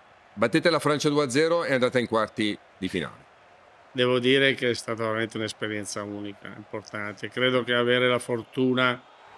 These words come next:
Speaker 2: di allenare la nazionale sia qualcosa di assolutamente speciale.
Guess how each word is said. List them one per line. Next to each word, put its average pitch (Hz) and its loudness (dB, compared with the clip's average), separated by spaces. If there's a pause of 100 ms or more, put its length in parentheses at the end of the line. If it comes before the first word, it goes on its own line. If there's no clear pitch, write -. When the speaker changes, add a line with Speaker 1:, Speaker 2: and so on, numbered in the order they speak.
(420)
Speaker 2:
di 127 2
allenare 120 4
la 117 -2
nazionale 113 -2
sia 110 -4
qualcosa 107 -6
di 104 -8
assolutamente 110 -8
speciale. 104 -10